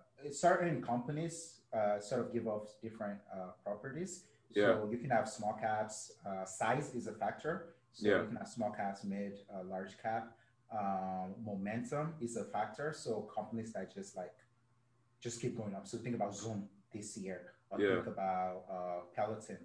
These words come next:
Speaker 1: this year. There's some people who figure out that if a company is going up in the short term and they buy in,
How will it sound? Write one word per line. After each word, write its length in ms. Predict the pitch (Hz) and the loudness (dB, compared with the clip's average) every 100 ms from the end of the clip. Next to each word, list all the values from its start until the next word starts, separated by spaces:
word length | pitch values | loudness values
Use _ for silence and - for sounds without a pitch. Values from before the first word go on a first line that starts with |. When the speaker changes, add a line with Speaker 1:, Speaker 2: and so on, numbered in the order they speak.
| - 101 - | -6 -8 -8
Speaker 1:
this 180 | 98 - | -12 -10
year. 80 | - | -8
There's 160 | 104 | -6
some 140 | 127 120 | -4 -4
people 240 | 120 117 | -4 -4
who 80 | 104 | -6
figure 260 | - 104 104 | -6 -2 -2
out 180 | 95 | -2
that 280 | - 90 - - _ | -4 -6 -8 -16 _
if 120 | 135 127 | -6 -2
a 80 | |
company 260 | 120 110 113 | -2 -2 -4
is 60 | 107 | -6
going 180 | 104 101 | -4 -4
up 140 | 98 | -4
in 80 | 98 | -4
the 40 | |
short 240 | 92 - 101 | -8 -6 -6
term 200 | - 120 | -2 -2
and 100 | 95 | -2
they 200 | 92 92 - | -4 -8 -10
buy 260 | 95 92 | -6 -2
in, 260 | 95 113 117 | 0 -2 -6